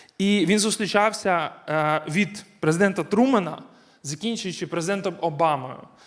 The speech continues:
Тобто в довгий час він спілкувався з людьми, з різними людьми. Він багато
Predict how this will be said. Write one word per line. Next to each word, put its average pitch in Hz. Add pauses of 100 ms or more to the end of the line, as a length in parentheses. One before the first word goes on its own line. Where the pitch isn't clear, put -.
Тобто 185 (840)
в 160
довгий 202
час 226
він 185
спілкувався 202
з 160
людьми, 202
з 151
різними 196
людьми. 139
Він 165
багато 196